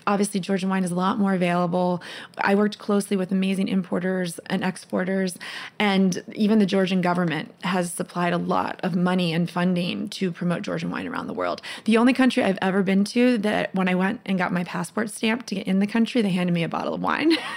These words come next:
It was the most, like, "Are you joking? Is this a trick? If I take the wine, are you gonna arrest me?" And they're like, "No, no, no, there's a, there's a wine festival. You should have our wine." So free wine at immigration. I mean, come on.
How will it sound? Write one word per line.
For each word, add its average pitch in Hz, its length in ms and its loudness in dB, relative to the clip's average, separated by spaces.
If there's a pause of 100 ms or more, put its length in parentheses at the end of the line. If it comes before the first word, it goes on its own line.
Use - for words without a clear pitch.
(240)
It 330 340 6
was 294 380 6
the 302 80 6
most, 262 220 4
like, - 320 2
"Are 285 60 6
you 359 140 4
joking? 226 360 4
Is 233 140 2
this 349 120 0
a 349 60 2
trick? 226 600 -2
If 226 100 2
I 247 100 6
take 302 200 4
the 311 80 2
wine, 262 180 6
are 240 40 6
you 240 100 6
gonna 226 180 4
arrest 202 300 2
me?" 269 180 2
And 262 100 2
they're 226 80 4
like, 214 200 2 (320)
"No, 302 80 4
no, 330 120 6
no, 349 260 6
there's 226 180 6
a, 247 100 4
there's 233 240 2
a 240 40 4
wine 262 220 4
festival. 185 340 -2
You 208 100 2
should 226 120 -2
have 214 160 0
our 220 100 4
wine." 208 320 4
So 220 160 2
free 285 220 2
wine 262 320 4
at 214 160 4
immigration. 220 580 2
I 208 100 2
mean, 208 120 4
come 208 180 2
on. - 220 -4